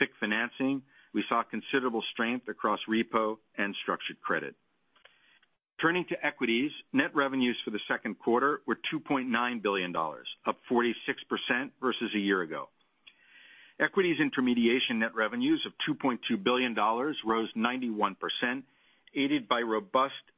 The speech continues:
uh, performance in cash and derivatives amid elevated client volumes. We saw strength across the board in commissions, market making, electronic trading, and E T Fs, as we executed for a broad base of active,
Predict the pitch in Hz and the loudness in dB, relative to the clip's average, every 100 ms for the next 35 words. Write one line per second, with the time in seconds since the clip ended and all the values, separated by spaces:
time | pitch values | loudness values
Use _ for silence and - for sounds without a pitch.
0 | _ 120 107 - 104 - 131 135 139 135 | _ -4 -4 -2 -4 0 2 2 -2 -4
1 | - - 101 95 - 131 127 123 - 107 | -12 -8 -6 -6 -4 0 0 -2 -4 -6
2 | 92 101 120 139 175 165 - _ _ - | -2 2 2 2 -2 -4 -14 _ _ -6
3 | 113 120 120 - 147 131 120 113 117 117 | -2 0 0 0 0 2 2 2 0 -4
4 | - 117 107 101 90 90 85 71 - - | -2 0 2 0 0 0 0 -8 -16 -20
5 | _ _ _ _ _ - - 147 - 175 | _ _ _ _ _ -20 -2 0 0 -2
6 | - - 175 156 139 - 160 156 - 123 | -2 -2 0 0 -4 2 4 2 -2 0
7 | 135 123 92 82 - 101 - 117 131 - | 4 4 2 -2 -6 -6 0 2 2 0
8 | 92 73 - - 117 127 135 120 95 92 | -6 -8 -16 -6 2 2 2 -4 -6 -6
9 | 87 - 76 - - 110 110 - 131 120 | -6 -10 -18 -16 -4 -2 -2 0 0 -2
10 | - 139 135 135 139 139 123 120 - 107 | -2 0 2 0 -2 -4 -2 -2 -4 -2
11 | 104 78 - - _ _ _ _ - 101 | 0 -2 -10 -20 _ _ _ _ -4 2
12 | 120 139 - 131 127 110 113 104 117 107 | 2 2 -4 -4 0 2 2 0 2 2
13 | 101 110 120 139 107 104 104 - 87 - | 2 2 2 2 0 0 0 -6 -10 -2
14 | 117 123 147 151 | 0 0 -2 -2